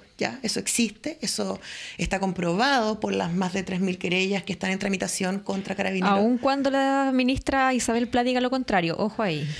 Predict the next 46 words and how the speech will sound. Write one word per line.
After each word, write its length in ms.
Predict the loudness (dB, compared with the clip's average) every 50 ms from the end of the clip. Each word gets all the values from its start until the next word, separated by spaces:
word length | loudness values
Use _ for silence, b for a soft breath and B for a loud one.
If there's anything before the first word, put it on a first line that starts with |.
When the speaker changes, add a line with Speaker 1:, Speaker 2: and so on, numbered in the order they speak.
| B B B B 4
Speaker 1:
Eso 520 | 4 4 4 4 2 4 2 4 2 4
Speaker 2:
<laughs> 20 | 4
Speaker 1:
es 160 | 2 2 2
particularmente 800 | 0 -2 0 0 0 2 2 2 2 2 2 0 0 0 0
grave 420 | 0 2 2 2 2 0 0 -2 -4 -4
porque 480 | -6 -6 -6 -2 0 0 0 0 0 0
no 160 | 0 0 0
solamente 500 | 0 0 0 0 2 0 0 0 -2 -4
tenemos 320 | -2 -2 -2 0 0 0 0
violaciones 420 | 0 -2 0 -2 -2 -2 -2 0 0
de 40 | 0
derechos 260 | 0 -2 -2 -2 -4
humanos 260 | -4 -2 -2 -4 -4
que 100 | -4 -6
están 360 | -8 -4 -2 -2 -2 -2 -4 B B B B B B B B B B B B B
re-, 220 | -6 -2 -2 0 0
eh, 280 | 2 2 2 2 0 -2 -2
que 60 | -2
se 140 | -2 0 0
reiteran 520 | 0 -2 -2 -4 -4 -2 -2 0 0 0
en 100 | 2 0
el 120 | 0 0
tiempo, 320 | 0 -2 -2 -2 -4 -4 -4
que 100 | -4 -4
se 120 | -2 -2
repiten 720 | -2 -2 0 0 0 0 0 0 0 0 0 -2 -2 -6 -10 -14 -12
posterior 380 | -10 -10 -6 -4 -2 0 2 2
a 80 | 2 2
los 120 | 2 0
informes 520 | 0 0 0 0 0 2 2 2 0 0
de 80 | 2 2
derechos 380 | 2 2 0 0 -2 -2 0 0
humanos, 320 | 0 0 2 0 -2 -2
posterior 420 | -2 -4 -4 -2 0 0 0 0
a 260 | 0 0 0 -2 -2 -2
prisiones 320 | -4 -4 -2 -2 -4 -4
preventivas 600 | -4 -4 -4 -4 -4 -6 -4 -2 0 0 0 -2
de 60 | -4
agentes 300 | -4 -2 -2 -2 0 0
Speaker 2:
Mm. 40 | -2
Speaker 1:
del 80 | -2 -4
Estado, 360 | -4 -6 -6 -6 -6 -6 B B B B B B B B
sino 260 | B 0 0 0 0 0
que 80 | 0
tenemos 380 | 0 2 2 4 4 4 4 4
instituciones 760 | 4 2 2 2 0 2 2 2 2 2 2 2 0 -2 -4